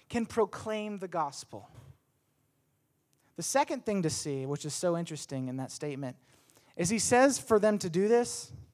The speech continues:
amongst people who are calling them evildoers. He says, "You know those people that are calling you evil? Maintain good conduct with them, because by, by maintaining good, good conduct among them, they may be saved."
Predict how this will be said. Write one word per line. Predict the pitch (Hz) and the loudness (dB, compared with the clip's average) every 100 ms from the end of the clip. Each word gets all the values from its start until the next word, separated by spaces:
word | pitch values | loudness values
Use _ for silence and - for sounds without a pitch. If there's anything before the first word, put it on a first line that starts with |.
| _ | _
amongst | 175 185 185 | 0 0 0
people | - 208 226 | -6 0 0
who | 180 | 2
are | 175 | 0
calling | - 175 185 175 | 4 6 6 4
them | 151 | 2
evildoers. | 135 151 139 131 110 98 - - - - _ _ _ _ _ | 0 -4 -4 -6 -8 -10 -14 -16 -16 -18 _ _ _ _ _
He | 170 | 0
says, | 196 185 | 2 4
"You | |
know | 226 | 8
those | 262 254 | 8 6
people | 247 254 262 | 0 0 0
that | 254 | 0
are | 220 | 0
calling | 214 226 220 | 2 2 2
you | 214 | -4
evil? | 196 202 202 247 277 262 - - _ _ _ _ _ | -4 -2 4 6 6 4 -10 -16 _ _ _ _ _
Maintain | - 226 269 254 269 262 | 2 4 4 0 0 2
good | 240 190 | 0 0
conduct | 214 220 240 180 123 - - | 2 4 4 -2 -6 -10 -4
with | 170 170 - | 4 4 6
them, | 143 135 185 - - - - _ _ _ _ _ _ | 0 2 -2 -10 -10 -12 -14 _ _ _ _ _ _
because | 226 233 190 | -2 -2 2
by, | 202 185 170 - _ | 4 4 -2 -14 _
by | - 185 170 | -2 2 2
maintaining | 180 208 233 226 190 | 0 -2 -4 -4 -6
good, | 160 185 185 _ _ _ | -2 -4 -4 _ _ _
good | - 175 | -10 -10
conduct | - 165 175 202 | -6 -6 -4 -4
among | 220 220 226 | -4 -2 -2
them, | 233 - _ _ _ _ _ | -2 -6 _ _ _ _ _
they | 175 | 2
may | 202 202 | 2 -2
be | 165 | -6
saved." | 135 - 208 - _ - | -8 -6 -6 -6 _ -20